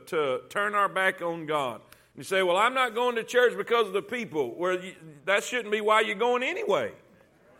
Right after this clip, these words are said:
And all God's people said, "Amen." Amen? So we're gonna start on persecution and what, what to do and how to, how to deal with persecution in this matter, all right?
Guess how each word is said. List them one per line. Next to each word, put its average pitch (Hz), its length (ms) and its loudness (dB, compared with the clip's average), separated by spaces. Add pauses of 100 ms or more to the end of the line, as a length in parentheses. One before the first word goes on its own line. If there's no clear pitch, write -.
(320)
And 151 120 -4
all 214 220 6
God's 196 300 4
people 180 280 -2
said, 143 320 -2 (720)
"Amen." 190 480 0
Amen? 269 60 -14 (220)
So 202 420 2
we're 226 200 2
gonna 277 240 0
start 233 460 -2
on 196 120 -2
persecution 196 800 -6
and 147 140 -6
what, 185 320 0
what 196 260 -2
to 190 80 -6
do 180 340 -2
and 170 80 -4
how 185 260 2
to, 160 160 0 (260)
how 240 140 -6
to 202 100 0
deal 190 540 2
with 160 140 -4
persecution 160 760 -4
in 147 100 -8
this 135 180 -8
matter, 123 320 -6
all 117 140 -2
right? 180 240 2